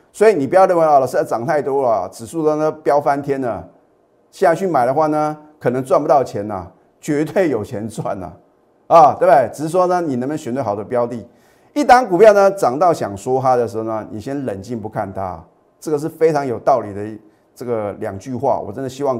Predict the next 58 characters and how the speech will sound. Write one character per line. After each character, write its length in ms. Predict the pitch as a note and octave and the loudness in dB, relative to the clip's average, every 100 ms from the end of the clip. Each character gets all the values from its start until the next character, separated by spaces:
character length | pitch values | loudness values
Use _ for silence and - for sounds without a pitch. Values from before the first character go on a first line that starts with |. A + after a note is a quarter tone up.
| - | 0
各 180 | E3+ | 0
位 140 | D3+ C3 | 2 2
啊， 100 | G2+ - _ _ _ | 0 -8 _ _ _
牢 260 | B2+ C3 C#3+ | 0 4 4
牢 160 | C#3+ | 4
的 100 | C3+ | 2
记 140 | A#2+ C3+ | -2 -2
在 100 | B2+ | -4
脑 220 | A2+ G#2+ | -2 -4
海 120 | G2 | -6
中。 300 | F#2+ G#2 F#2 F#2+ _ _ _ _ _ _ - | -6 -10 -12 -16 _ _ _ _ _ _ 2
有 160 | D#3+ | 6
梦 180 | A3+ C#4 | 8 8
最 180 | D4 B3+ | 8 6
美， 240 | F3 B2 - | 6 0 -4
还 100 | B2 | 2
要 80 | C#3 | 2
搭 240 | C#3 D3 | 4 2
配 240 | D3 C3+ G#2+ | 2 0 -2
神 320 | - G#2+ C3+ | -6 -8 -6
准 220 | B2 F#2 | -8 -10
操 200 | - G2+ | -6 -6
作。 280 | G2+ G#2+ E2 _ - | -4 -10 -12 _ -12
至 200 | A3 F3+ | -4 -4
于 200 | E3+ E3+ | -4 -6
李 140 | C#3+ | -6
老 160 | E3+ B2+ | 0 0
师 120 | A2+ | 0
的 180 | C#3+ C3 | -2 -4
操 300 | B2+ D3 D#3 | -2 -2 -2
作 160 | D3+ C#3+ | -2 -4
呢， 180 | C3+ | -4
神 180 | C3 B2 | -6 -6
不 80 | C3+ | -6
神 200 | C#3+ B2 | -6 -6
准 120 | B2 G#2 | -6 -8
的 40 | |
话 140 | G#2+ | -6
呢， 220 | A2 G#2+ G#2 _ _ _ _ _ | -6 -8 -12 _ _ _ _ _
你 200 | B2+ D3+ | -6 -4
只 140 | F#3 C#3 | -2 0
要 120 | D3 | 0
持 180 | D3 C3 | 0 -8
续 120 | D3+ | -8
收 200 | - C#3+ | -4 -4
看 140 | D3 | -4
下 180 | B2+ C3+ | -2 -4
去 120 | B2 | -2
的 40 | B2 | -4
话 120 | A#2+ | -2
呢， 200 | A#2 A2+ A#2 _ _ | -4 -8 -14 _ _
你 300 | B2+ A#2+ G#2 | -8 -6 -8
就 220 | G2 D3+ | -4 -4
会 140 | B2+ C3 | -2 -4
很 160 | F#2+ | -4
清 220 | G2 A#2+ | -8 -10
楚 140 | A#2+ F#2 | -10 -12
嘛。 180 | D#2+ | -16